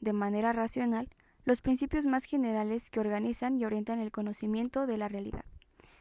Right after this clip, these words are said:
así como el sentido del obrar humano.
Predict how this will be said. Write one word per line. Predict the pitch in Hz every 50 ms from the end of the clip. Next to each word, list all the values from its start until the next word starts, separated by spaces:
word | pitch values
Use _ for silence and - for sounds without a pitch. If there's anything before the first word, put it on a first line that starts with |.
| - _ _ -
así | - 262 - 294 277
como | - 339 311 269
el | 233
sentido | 220 - 220 214 - - 226 240 254 269 262
del | 247 220 214 214
obrar | 208 208 208 220 247 277 -
humano. | - 226 214 214 - - -